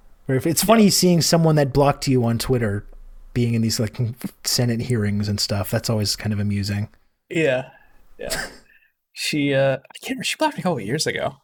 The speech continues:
Speaker 1: Yeah. I got that, that somewhat infamous <laughs> D M from Neera the one time where she said,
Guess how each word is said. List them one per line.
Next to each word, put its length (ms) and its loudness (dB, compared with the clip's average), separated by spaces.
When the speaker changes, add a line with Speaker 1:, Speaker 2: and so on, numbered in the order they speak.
Speaker 1:
Yeah. 300 0
I 120 0
got 160 2
that, 200 2
that 320 0
somewhat 360 2
infamous 600 0
<laughs> 160 -6
D 180 2
M 220 2
from 240 2
Neera 260 2
the 80 2
one 160 4
time 160 2
where 80 2
she 60 -2
said, 200 4